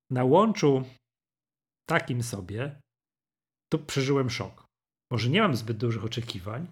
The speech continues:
ale po prostu to działa rewelacyjnie to wszystko. To jest tak, w co nie można, mu-, nie, nie, nie mógłbym grać. Zakładam,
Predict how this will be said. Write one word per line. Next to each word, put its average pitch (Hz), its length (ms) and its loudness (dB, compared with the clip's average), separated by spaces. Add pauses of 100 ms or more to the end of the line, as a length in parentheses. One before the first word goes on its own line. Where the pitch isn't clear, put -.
(280)
ale 120 140 0
po 120 60 -10
prostu 143 280 -6 (160)
to 123 100 -2
działa 147 640 0
rewelacyjnie 117 720 0
to - 80 -18
wszystko. - 460 -20 (400)
To 156 60 0
jest 147 100 2
tak, 117 280 -4 (160)
w - 60 -14
co 247 200 2
nie 226 160 2
można, 131 360 4
mu-, 120 200 0
nie, 175 240 2
nie, 165 160 0 (160)
nie 165 160 0
mógłbym 120 400 0
grać. 107 600 0 (760)
Zakładam, 147 600 2